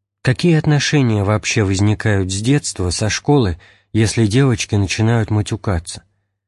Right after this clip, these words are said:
Мне об этом очень трудно говорить, потому что я чувствую, что попадаю в русло нравоучительной беседы.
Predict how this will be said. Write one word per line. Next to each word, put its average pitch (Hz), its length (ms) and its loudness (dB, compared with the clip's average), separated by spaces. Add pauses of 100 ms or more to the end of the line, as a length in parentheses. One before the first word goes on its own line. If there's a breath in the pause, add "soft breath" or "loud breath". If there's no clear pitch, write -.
(720)
Мне 123 280 2
об 131 100 0
этом 143 240 0
очень 143 260 0
трудно 113 340 0
говорить, 117 440 0
потому 131 320 0
что 127 200 -4
я 117 120 0
чувствую, 98 540 -2 (260 soft breath)
что - 240 -4
попадаю 123 600 0
в 104 120 -2
русло 127 380 0
нравоучительной 107 920 0
беседы. 92 600 -4